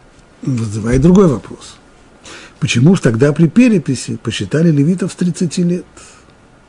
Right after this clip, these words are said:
То есть только тех, которые уже несли определенную службу. По идее, более правильно мог-, нужно было бы посчитать с двадцати пяти лет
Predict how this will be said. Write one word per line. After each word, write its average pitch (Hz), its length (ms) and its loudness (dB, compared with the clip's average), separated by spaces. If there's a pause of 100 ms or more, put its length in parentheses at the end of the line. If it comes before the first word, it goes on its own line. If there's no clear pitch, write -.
(540)
То 143 80 4
есть 135 140 2
только 170 280 2
тех, 180 300 0
которые 156 400 -2
уже 135 320 2
несли 131 320 0
определенную 131 560 -2
службу. 107 380 -6 (880)
По 110 160 -6
идее, 135 300 4
более 127 260 2
правильно 117 460 -2
мог-, 110 200 -2
нужно 110 520 -6
было 98 180 -10
бы 98 140 -10
посчитать 104 500 -10 (320)
с - 80 -12
двадцати 117 540 -2
пяти 113 240 -8
лет 127 260 -4